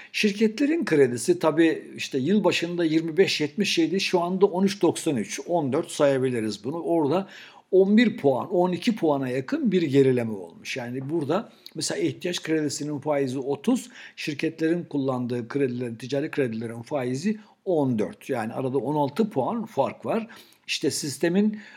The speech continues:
kur-, kurgulanmasının, yani patroncu kurgulanmasının bir göstergesi de bu. Yani şirketlere on dörtten kredi ve hatta burada biliyorsunuz,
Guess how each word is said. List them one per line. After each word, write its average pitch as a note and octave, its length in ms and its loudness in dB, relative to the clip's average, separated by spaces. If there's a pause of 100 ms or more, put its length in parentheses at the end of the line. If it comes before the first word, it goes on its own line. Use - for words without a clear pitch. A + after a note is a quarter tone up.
(120)
kur-, D3+ 320 -2
kurgulanmasının, D3+ 880 0
yani C#3 180 -2
patroncu C3+ 720 0
kurgulanmasının C3+ 960 -2
bir D#3+ 120 4
göstergesi B2+ 760 -4
de G#3 260 0
bu. D3 260 6 (340)
Yani C3 380 -2 (240)
şirketlere D3 640 -2
on C#3+ 280 -2
dörtten B2 380 -6
kredi C3 360 0
ve A2+ 100 -4
hatta B2 400 -6
burada C3+ 260 -2
biliyorsunuz, A#2+ 640 -6